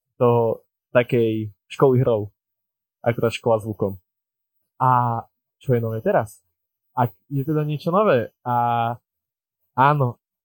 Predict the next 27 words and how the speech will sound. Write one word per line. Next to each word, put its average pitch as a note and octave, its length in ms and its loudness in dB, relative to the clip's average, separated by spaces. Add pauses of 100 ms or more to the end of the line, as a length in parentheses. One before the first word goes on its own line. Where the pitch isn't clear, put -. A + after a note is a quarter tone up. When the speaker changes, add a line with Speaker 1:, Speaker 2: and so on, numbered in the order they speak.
(160)
Speaker 2:
je C#3 240 2 (240)
niečo A2+ 320 -10
nové. G#2+ 320 -10 (1200)
Okrem C#3 640 -2 (240)
toho, D3+ 480 -2 (160)
že A2 240 -12 (160)
my A#2 100 -10 (220)
sme A#2+ 120 -2 (120)
ako - 160 -2
noví D3 320 0
pomaly, D#3+ 560 0 (520)
<laughs> - 580 -12
tak A2+ 880 0 (160)
sme A#2+ 320 -4
sa B2+ 180 0
už A#2+ 140 -4
rozhodli, A#2+ 480 -6 (160)
že A2 160 -12
spravíme A2+ 340 -6
posledné, C#3 800 -6 (140)
dúfam, A2+ 400 -6
že B2 80 -6
posledné, D#3 800 -6
aj A2 160 -10
keď A2+ 80 -16
sme A2 80 -12
to G#2+ 80 -10